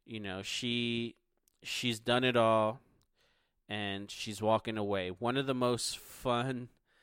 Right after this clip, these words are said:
weigh-in fighters ever. She always has this, uh,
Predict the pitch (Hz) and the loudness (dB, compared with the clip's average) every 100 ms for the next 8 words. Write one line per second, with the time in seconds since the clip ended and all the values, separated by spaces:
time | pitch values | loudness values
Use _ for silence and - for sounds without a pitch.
0 | _ _ _ _ - 110 117 120 120 117 | _ _ _ _ -12 -4 2 4 4 2
1 | 117 117 113 117 _ _ _ _ - - | -2 -4 -8 -14 _ _ _ _ -20 0
2 | 120 120 117 110 - 120 117 120 117 117 | 2 4 2 0 -2 -2 0 0 0 -2
3 | - 113 110 110 110 117 110 104 110 104 | -8 -2 0 0 -4 -2 -2 -4 -6 -6
4 | 98 101 101 98 98 92 | -6 -4 -2 -2 -4 -6